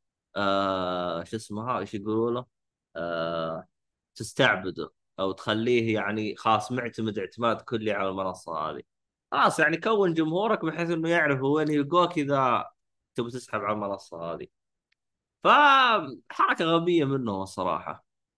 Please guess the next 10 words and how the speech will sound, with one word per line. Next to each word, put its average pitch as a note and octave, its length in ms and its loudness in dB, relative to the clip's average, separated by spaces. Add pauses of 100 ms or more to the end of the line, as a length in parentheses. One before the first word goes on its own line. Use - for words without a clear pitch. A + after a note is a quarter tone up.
(140)
هذه A3+ 340 8
لا F#3+ 140 8
تحط F#3 300 0
كل D#3+ 220 0
بيضة-، D3+ 520 2
بيضك C#3+ 460 -2
في C3+ 160 -6
طبق A2+ 360 -2
واحد. E2 440 -4 (600)
آه، G2+ 1300 2